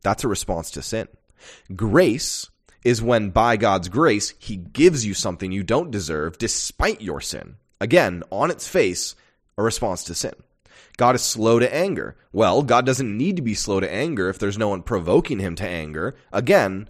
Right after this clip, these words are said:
on its face, response to sin. And abounding in steadfast love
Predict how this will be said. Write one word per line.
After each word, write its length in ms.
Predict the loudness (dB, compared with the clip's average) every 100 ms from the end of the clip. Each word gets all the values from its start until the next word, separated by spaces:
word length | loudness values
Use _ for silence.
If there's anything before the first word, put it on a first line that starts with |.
| -6
on 220 | 0 0
its 180 | -2 -6
face, 520 | 0 2 2 -4 -10 _ _ _ -10
response 400 | -8 -4 -6 -6
to 100 | -10
sin. 300 | -10 -10 -14 _ _ _ _ _ _ _ _ -20 -20 -6
And 120 | -2 2
abounding 580 | 4 4 4 2 0
in 160 | -2 -6
steadfast 800 | -6 0 2 2 0 -2 -2 -2
love 520 | 2 2 2 -2